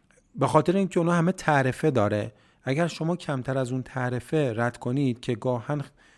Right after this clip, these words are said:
بیشتر از اون حداقل دستمزد قانون کاری هستش که در ابتدای سال شورای عالی کار تعیین می‌کنه، اگر کمتر رد کنید جریمه می‌شید، اگر هم بیشتر رد کنید سیستم اصولاً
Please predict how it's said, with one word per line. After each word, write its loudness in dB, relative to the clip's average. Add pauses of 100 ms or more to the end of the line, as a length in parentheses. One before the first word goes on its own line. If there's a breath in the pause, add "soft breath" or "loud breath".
(160 soft breath)
بیشتر 0
از 6
اون -2
حداقل -2
دستمزد -6
قانون -4 (640 soft breath)
کاری 4
هستش -2
که 0
در 0
ابتدای 0
سال 2
شورای 0
عالی 0
کار -6
تعیین -4
می‌کنه، -2 (1000 soft breath)
اگر 4
کمتر 0
رد 4
کنید 0
جریمه 2
می‌شید، 0
اگر 0
هم 2
بیشتر 0
رد 2
کنید 0
سیستم -4 (340)
اصولاً 0